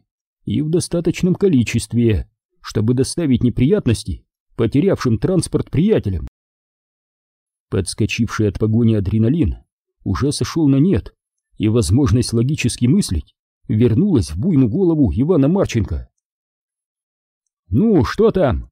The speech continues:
не поворачивая головы, поинтересовался он. Сергей потер пробивающуюся на подбородке щетину, столь нелюбимую молодым парнем, и категорично покачал головой. «Хана! Твою ж!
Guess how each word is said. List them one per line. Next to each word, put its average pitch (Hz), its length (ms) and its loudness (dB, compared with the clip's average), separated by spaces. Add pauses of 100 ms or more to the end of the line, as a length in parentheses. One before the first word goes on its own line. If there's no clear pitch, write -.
(360)
не 104 140 0
поворачивая 110 680 0
головы, 117 360 0
поинтересовался 123 800 0
он. 101 280 0 (960)
Сергей 101 800 -2 (380)
потер 117 440 -2
пробивающуюся 117 840 0
на 113 100 0
подбородке 117 520 0
щетину, 117 640 -2 (320)
столь 135 440 -2
нелюбимую 135 680 2
молодым 143 460 2
парнем, 104 460 0 (480)
и - 140 -2
категорично 113 760 0
покачал 113 440 -2
головой. 113 640 2 (440)
«Хана! 160 800 -2 (560)
Твою 208 760 2
ж! - 180 -6